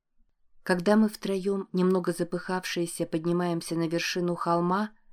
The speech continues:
справа от нас, словно гигантская карта, разворачивается залив, искрящийся, мерцающий мир синего и зеленого цветов.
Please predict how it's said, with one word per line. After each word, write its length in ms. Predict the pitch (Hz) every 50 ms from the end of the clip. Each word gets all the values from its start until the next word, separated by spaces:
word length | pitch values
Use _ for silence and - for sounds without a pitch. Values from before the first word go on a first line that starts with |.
| - - -
справа 440 | - - - 180 180 180 165 180
от 140 | 180 175 -
нас, 340 | 202 208 214 233 226 - - - - - - -
словно 360 | - - 190 185 185 190 185
гигантская 640 | 175 220 208 - 214 202 185 175 - - - 190
карта, 540 | 190 - 208 196 185 - - _ 160 156 151 - - _ _ - _
разворачивается 920 | - 165 170 160 165 170 165 175 165 - - - 156 165 165 165 - - 170
залив, 560 | 165 160 185 185 175 170 170 160 156 - - - - _ - _ _ - - - _ -
искрящийся, 960 | 160 - - - - 151 156 156 156 - - - 156 - - - 151 156 - _ _
мерцающий 720 | - 165 160 156 - - - 160 160 160 160 - - 165
мир 200 | 160 160 160 156
синего 540 | - - - - 170 170 165 165 156 151 151 - - -
и 80 | 170
зеленого 480 | 160 - 160 156 160 160 160 156 147 160
цветов. 720 | - - - 160 170 170 170 - 170 156 151 - - -